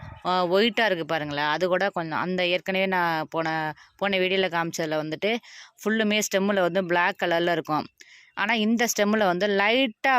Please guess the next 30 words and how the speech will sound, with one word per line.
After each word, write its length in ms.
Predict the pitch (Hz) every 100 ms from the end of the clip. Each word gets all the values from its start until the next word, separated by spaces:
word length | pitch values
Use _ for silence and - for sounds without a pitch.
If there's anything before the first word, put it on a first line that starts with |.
| 190
பிளாக்கு, 460 | 175 180 185 -
ஆனா 280 | 226 180 190
வந்து 200 | 180 190
கிரீன் 280 | 180 220 214
கலர் 240 | 190 175
இருக்கு 260 | 175 156 160
பாருங்களேன். 500 | 160 147 147 147 139 -
இந்த, 540 | 170 175 170 160 160 156
இந்த 200 | 160 151
லீஃப்லயும் 560 | 160 196 196 190 185
சரி, 520 | 175 160 143 156 170 - - - 127
இந்த 160 | 175
பாருங்க, 260 | 175 175 180
இந்த 140 | 170
லீஃப்ல 320 | 160 170 170 160
பாருங்க, 360 | 147 147 135 - - - -
கொஞ்சம் 320 | 185 175 175
கிரீன் 280 | 180 220 208
கலர் 200 | 175 170
கலந்துருக்கா. 760 | 165 160 170 151 156 160 170 151 - - -
அதனால 380 | 151 165 170
இது 140 | 190 170
வந்து 340 | 165 175 262 -
purple 580 | 180 180 208 - 269 285
with 220 | 196 170
white 540 | 180 160 180 196 196 - _ _ -
காந்தாரிங்க. 640 | 170 170 180 175 165 165 160 - - -
இது, 260 | - 196 180
இதுவும் 280 | 202 240 254
அந்த 320 | 196 175 185